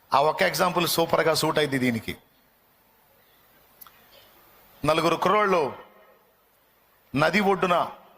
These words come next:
స్తంభాలు బాతి బోర్డు పెడతారు. చూసారా మీరు ఎప్పుడన్నా? చూసారా? నది ఒడ్డున పెడతారు. వీళ్ళు ఏం చేశారు?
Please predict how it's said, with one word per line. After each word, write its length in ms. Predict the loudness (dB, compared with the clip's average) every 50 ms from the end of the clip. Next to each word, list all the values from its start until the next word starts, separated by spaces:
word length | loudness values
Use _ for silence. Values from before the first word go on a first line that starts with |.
| _ _ _ _ _ _ _ _
స్తంభాలు 400 | -2 -2 0 2 0 0 0 0
బాతి 540 | 0 0 -2 -2 -4 -8 -8 -8 -10 -12 -16 -20 -20 _ _ _ _ _ _ _ _ _ _ _ -2
బోర్డు 240 | 0 0 0 0 0
పెడతారు. 400 | -2 -2 -2 -4 -6 -6 -6 -8 -14 _ _ _ _ -2 0
చూసారా 320 | 0 2 2 0 0 0 -2
మీరు 160 | -2 0 -2
ఎప్పుడన్నా? 440 | 0 0 0 -2 -2 -2 -4 -8 -8 -14 _ _ _ _ _ _ _ _ _ _ _ _ _ _ _ _ _ -4 -2
చూసారా? 440 | 0 0 2 0 0 0 -2 -4 -6 -8 _ _ _ _ _ _ _ _ _ _ _ _ _ _ _ _ _ _ _ -20 _ _ _ _ _ _ -20 _ _ _ _ _ _ _ _ _ -20 -20 _ _ -10 -2 0
నది 180 | 0 2 2
ఒడ్డున 300 | 2 0 0 0 -2 0
పెడతారు. 400 | 0 0 0 0 -2 -4 -4 -4 -8 _ _ _ _ _ _ _ _ _ _ _ _ _ _ _ _ _ _ _ _ _ _ _ _ _ _ _ _ _ _ _ _ _ _ _ _ _ _ _ _ -4
వీళ్ళు 260 | 0 0 2 2 2
ఏం 160 | 0 0 -2
చేశారు? 720 | -4 -4 -4 -4 -4 -4 -4 -4 -4 -6 -8 -12 -16 -20